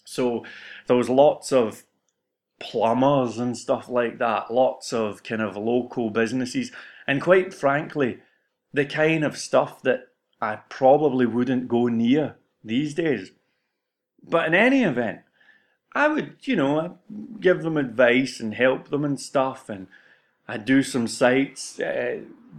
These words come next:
definitely not charging enough, by the way. And eventually,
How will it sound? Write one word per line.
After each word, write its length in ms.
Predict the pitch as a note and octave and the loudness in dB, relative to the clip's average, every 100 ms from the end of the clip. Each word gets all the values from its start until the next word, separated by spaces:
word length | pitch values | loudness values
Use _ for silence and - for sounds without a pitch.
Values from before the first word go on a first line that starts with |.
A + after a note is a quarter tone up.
| - | -4
definitely 720 | D#3 D#3 D#3+ C#3+ C3 B2+ B2+ | 2 4 2 4 4 4 2
not 260 | A#2 A#2+ - | 4 2 0
charging 460 | - A#2+ A2+ A2 G2+ | -2 0 0 -4 -8
enough, 420 | F#2+ B2 - - | -4 -4 -4 -6
by 220 | A2+ G#2 | -4 -2
the 100 | G2 | -4
way. 280 | G2+ A2 C#3 - _ _ _ _ _ _ _ _ _ _ | -2 -4 -6 -16 _ _ _ _ _ _ _ _ _ _
And 140 | - D#3+ | 0 2
eventually, 800 | D#3 F#3 G3 - E3+ D3+ D3 | 6 4 4 0 2 4 2